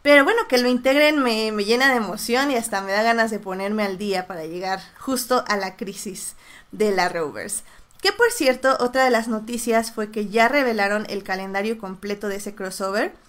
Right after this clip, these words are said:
Eh, va a ser, va a empezar con Supergirl el domingo ocho de diciembre, Batwoman el lunes nueve de diciembre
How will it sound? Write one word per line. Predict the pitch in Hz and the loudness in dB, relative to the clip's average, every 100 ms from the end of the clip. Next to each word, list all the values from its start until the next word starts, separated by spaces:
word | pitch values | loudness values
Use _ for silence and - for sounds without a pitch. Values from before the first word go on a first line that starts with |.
| _ - - _ | _ -20 -20 _
Eh, | 214 226 220 220 214 220 | 0 2 2 0 -2 -2
va | 226 | 0
a | 226 | 2
ser, | 240 233 - - - | 2 2 0 -6 0
va | 240 | 0
a | |
empezar | 269 294 285 254 254 | 2 0 4 2 2
con | 240 226 | -2 -2
Supergirl | - 294 302 277 262 269 427 - _ - - | -2 -2 -2 0 2 2 0 -8 _ -20 -8
el | 214 208 208 202 | -4 0 0 0
domingo | 214 220 233 240 233 | 0 0 0 0 0
ocho | 220 220 214 | -6 -4 -4
de | 196 | -4
diciembre, | 190 - 226 247 277 339 - _ - _ 214 | -8 -8 -4 -2 -2 -6 -16 _ -20 _ 0
Batwoman | 220 254 262 247 247 240 285 285 | 4 4 4 2 4 2 0 -4
el | 214 214 | -4 -2
lunes | 226 240 240 247 | 0 0 -2 -4
nueve | 214 208 226 262 | -4 -4 0 -2
de | 202 | -4
diciembre | 202 - 202 196 214 | -10 -8 -8 -6 -6